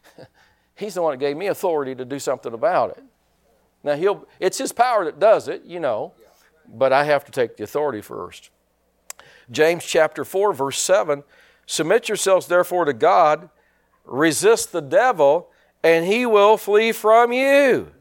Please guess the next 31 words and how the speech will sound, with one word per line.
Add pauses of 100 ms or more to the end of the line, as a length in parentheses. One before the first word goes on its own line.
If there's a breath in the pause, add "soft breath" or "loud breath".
(2000)
Well,
how
many
know
if
the
devil's
running
from
you, (320 soft breath)
he
must
know
you
have
authority? (2000)
How
many
ever (380)
ran
from
the
cops? (260)
I
have.
How
many
ever, (800)
Brother
Greg
has?